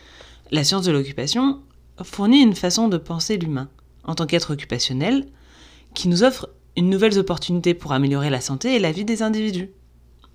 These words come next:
En conclusion, la science de l'occupation est une discipline fondée sur les traditions et les valeurs de l'ergothérapie. C'est une discipline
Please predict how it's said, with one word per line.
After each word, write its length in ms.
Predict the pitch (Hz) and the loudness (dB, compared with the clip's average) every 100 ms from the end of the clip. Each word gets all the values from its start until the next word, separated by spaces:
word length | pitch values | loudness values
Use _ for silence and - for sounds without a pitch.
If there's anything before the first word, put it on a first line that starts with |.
| _ - - - - - - - - _ | _ -20 -20 -20 -20 -20 -20 -20 -20 _
En 140 | 220 | -2
conclusion, 520 | 202 190 170 147 135 - - - - - - _ _ _ | 0 -4 -4 -4 -6 -8 -20 -20 -20 -20 -20 _ _ _
la 140 | 151 147 | -4 -2
science 220 | 202 180 | 0 0
de 60 | 151 | 0
l'occupation 420 | 139 139 143 220 | -2 -4 -2 -2
est 160 | 196 | 0
une 100 | 156 | -2
discipline 480 | 151 156 165 226 233 - - | -2 -4 0 2 2 -2 -16
fondée 440 | - 170 170 208 | -10 -2 4 4
sur 160 | 220 170 | 4 0
les 100 | 143 | -2
traditions 460 | - 156 160 160 214 | -2 -6 -4 -2 0
et 80 | |
les 100 | 147 | 2
valeurs 380 | 127 139 151 151 | 0 0 -2 -2
de 80 | 143 | -4
l'ergothérapie. 640 | 113 117 127 110 113 - - _ _ - - - | -6 -10 -10 -10 -12 -16 -20 _ _ -20 -20 -16
C'est 260 | - 147 151 | -6 -2 0
une 100 | 143 | 0
discipline 640 | 135 139 135 247 285 | 0 -4 -2 4 6